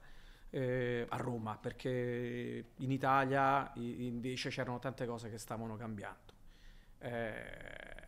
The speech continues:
c'era Gualtiero Marchesi, che è stata la persona più incredibile che ha cambiato la storia della cucina italiana tramite la visione della famiglia Moretti all'Albereta a,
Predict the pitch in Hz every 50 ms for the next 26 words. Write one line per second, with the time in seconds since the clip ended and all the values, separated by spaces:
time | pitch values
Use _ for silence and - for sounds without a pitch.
0 | - - - - 151 147 135 139 147 147 - - 156 147 143 131 131 131 - -
1 | 165 147 123 110 113 117 113 117 - - - 123 123 127 120 123 123 131 - -
2 | - 147 139 135 127 120 117 117 - - 156 143 127 113 - - 135 127 127 135
3 | 131 120 123 127 120 120 131 131 - - 120 123 123 127 110 123 123 127 - -
4 | 127 117 113 117 120 - 127 127 127 123 123 123 120 123 131 131 127 123 - -
5 | - - - - - - 147 131 135 143 147 143 131 123 123 117 117 113 139 139
6 | 135 123 123 127 - - 135 131 120 127 123 127 127 135 127 131 - - 131 117
7 | - 156 - 135 135 127 127 120 139 131 131 127 127 123 127 127 123 127 - -
8 | - - - - - - - -